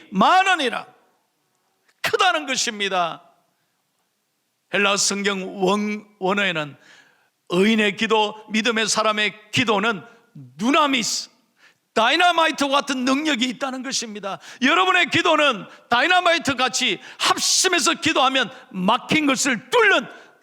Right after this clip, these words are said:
큰 능력이 있을 줄로 믿습니다.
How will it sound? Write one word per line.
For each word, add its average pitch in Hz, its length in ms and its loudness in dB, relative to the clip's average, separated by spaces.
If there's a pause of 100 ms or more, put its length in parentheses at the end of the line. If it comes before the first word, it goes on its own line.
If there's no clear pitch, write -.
(100)
큰 - 680 0
능력이 285 680 -2
있을 202 300 0
줄로 143 280 -4
믿습니다. - 560 -4